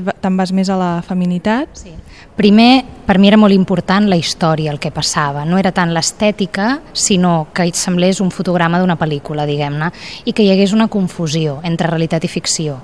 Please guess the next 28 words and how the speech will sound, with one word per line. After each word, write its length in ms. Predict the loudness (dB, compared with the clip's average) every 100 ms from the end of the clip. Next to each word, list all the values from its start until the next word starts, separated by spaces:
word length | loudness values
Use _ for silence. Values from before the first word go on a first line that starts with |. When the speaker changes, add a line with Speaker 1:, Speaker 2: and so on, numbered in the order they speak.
| -16 -20 -20 -14
Speaker 2:
Res 360 | -4 2 4 2
estava 300 | 0 -2 0
manipulat 600 | 0 0 0 0 0 -2
en 120 | -6
Photoshop, 640 | -6 -6 -6 2 2 2 0
res 260 | -2 -2 -2
era 100 | -4
fictici, 540 | -6 -6 -4 -2 -2
tot 180 | -4 -4
havia 220 | -2 -4
estat 220 | -6 -8 -8
disparat 400 | -6 -4 -4 -4
de 80 | -6
forma 300 | -4 -4 -2
real, 320 | 0 0 -2 -4 -14 -2
però 120 | 0
en 40 |
canvi 220 | 2 2
l'espectador 800 | 2 0 -4 -4 -2 0 2 0 -4 -8 0
veia 180 | 2 4
que 100 | 2
alguna 240 | 2 -2
cosa 460 | -2 -2 -2 -2 -4 -8
era 200 | -6 -4
diferent, 420 | -4 -6 -6 -6 -4
alguna 240 | -4 -2 -2
cosa 240 | 0 0
no 180 | 0